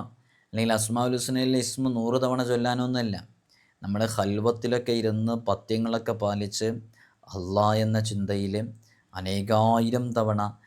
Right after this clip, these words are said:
ഏതെങ്കിലും ഒരു ദിക്റൊക്കെ ആത്മാർത്ഥമായിട്ട് ഇങ്ങനെ ഖൽവത്തിലൊക്കെ ഇരുന്ന് ചൊല്ലൂലേ, അങ്ങനെ ചൊല്ലുന്നതിനെക്കുറിച്ചാണ് നമ്മൾ ഈ സംസാരിക്കുന്നത്. അത് പലപ്പോഴും നമ്മളൊരു, ഒരു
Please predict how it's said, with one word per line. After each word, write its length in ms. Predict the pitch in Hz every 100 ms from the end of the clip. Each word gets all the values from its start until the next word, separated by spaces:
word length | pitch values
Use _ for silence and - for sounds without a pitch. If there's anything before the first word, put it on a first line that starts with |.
| _ _
ഏതെങ്കിലും 460 | 95 101 104 110 113
ഒരു 80 | 110 104
ദിക്റൊക്കെ 460 | 107 110 113 110 101
ആത്മാർത്ഥമായിട്ട് 960 | 98 - 110 110 110 117 113 107 107 110 110
ഇങ്ങനെ 340 | 110 110 107 107
ഖൽവത്തിലൊക്കെ 720 | 107 101 101 113 113 120 117 117
ഇരുന്ന് 200 | 117 117 117
ചൊല്ലൂലേ, 400 | 113 120 110 95 - _ _ _ _
അങ്ങനെ 420 | - 117 131 156 165
ചൊല്ലുന്നതിനെക്കുറിച്ചാണ് 1160 | 160 147 147 139 135 131 131 123 120 123 120 113 117
നമ്മൾ 180 | 113 107
ഈ 40 | 110
സംസാരിക്കുന്നത്. 720 | 107 107 107 101 98 101 92 - _ _ 113
അത് 100 | 120 147
പലപ്പോഴും 520 | 127 120 123 123 131 - _ - - -
നമ്മളൊരു, 420 | 104 113 113 113 107 - - _ 104
ഒരു 120 | 110